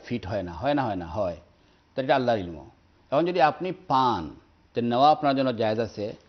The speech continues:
কিন্তু আপনার দেওয়া আপনার জন্য বাধ্যবাধকতা নয়। এই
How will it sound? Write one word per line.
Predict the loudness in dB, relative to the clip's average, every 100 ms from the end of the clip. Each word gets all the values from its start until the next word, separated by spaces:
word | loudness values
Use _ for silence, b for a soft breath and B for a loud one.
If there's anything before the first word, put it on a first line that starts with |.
| b _
কিন্তু | -4 0
আপনার | 0 0 -2 0
দেওয়া | 4 4
আপনার | 4 -2
জন্য | -2 -4
বাধ্যবাধকতা | -2 -4 -4 -6 -6 -8
নয়। | -8 -8 -10 -14 -20 _ _ _ _ _ _ _ _ _ _ _ _ _ _ -2
এই | 0 0